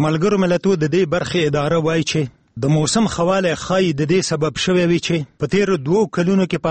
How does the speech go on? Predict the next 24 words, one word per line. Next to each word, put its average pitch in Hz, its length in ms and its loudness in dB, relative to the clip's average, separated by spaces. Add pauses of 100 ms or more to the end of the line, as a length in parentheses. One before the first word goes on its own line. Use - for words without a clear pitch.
افغانستان 156 560 0
کې 165 180 -2
د 151 40 0 (100)
چرسو 170 400 -2
کښت - 420 -4
کم 170 160 2 (380)
او 147 140 0
تولید 160 440 0
یې 160 180 2
زیات 160 340 0
شي. 95 180 -8 (640)
د - 20 2 (100)
دواړو 196 220 2 (120)
ارګانونو 180 560 2
چارواکو 170 520 0
د 156 120 2
سه 233 180 2
شنبې 175 320 0
په 165 100 -2
ورځ 170 160 2 (100)
په 160 120 -2
کابل 160 260 0
کې 175 160 -2
یوې 156 140 0